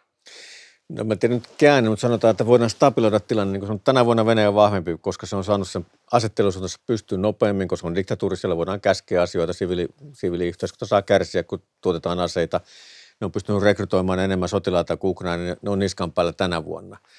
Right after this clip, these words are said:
Ja, ja yrittää ratkaisua tänä vuonna ja, ja hyökkäävät laajalla rintamalla, ovat pystyneet vaikut-, valtaamaan alueita, niin tämän paketin avulla mä uskon, että Ukraina pystyy pysäyttämään sen hyökkäyksen.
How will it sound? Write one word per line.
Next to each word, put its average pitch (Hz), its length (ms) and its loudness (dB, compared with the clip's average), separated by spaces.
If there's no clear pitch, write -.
Ja, 82 200 -2
ja 90 80 0
yrittää 92 340 0
ratkaisua 90 560 -6
tänä 87 260 -2
vuonna 78 240 -10
ja, 80 180 -10
ja 98 200 -10
hyökkäävät 104 480 0
laajalla 98 260 2
rintamalla, 92 400 -2
ovat 101 200 0
pystyneet 95 320 -8
vaikut-, 92 340 -2
valtaamaan 92 500 2
alueita, 90 540 -2
niin 92 340 -12
tämän 101 320 -4
paketin 92 380 0
avulla 90 300 -4
mä 87 100 -6
uskon, 92 260 -4
että 85 160 -4
Ukraina 90 280 -4
pystyy 92 280 -8
pysäyttämään 104 540 2
sen 92 140 -6
hyökkäyksen. 87 580 -4